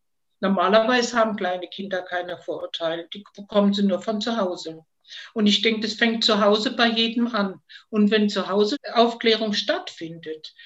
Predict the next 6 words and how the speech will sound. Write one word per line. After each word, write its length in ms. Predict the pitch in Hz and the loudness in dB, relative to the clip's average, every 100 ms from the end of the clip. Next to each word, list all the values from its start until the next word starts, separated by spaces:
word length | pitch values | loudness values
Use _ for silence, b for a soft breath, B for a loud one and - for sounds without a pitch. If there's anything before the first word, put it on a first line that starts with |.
| B _ | B _
dann 300 | 202 220 262 | 2 2 2
können 360 | 277 277 269 262 | 0 0 2 0
wir 320 | 262 269 262 B _ | 0 -2 -4 B _
auch 220 | 226 233 | -4 0
was 180 | 233 - | -2 0
verändern. 760 | - 214 175 175 165 147 160 | -2 -2 -4 -12 -12 -14 -14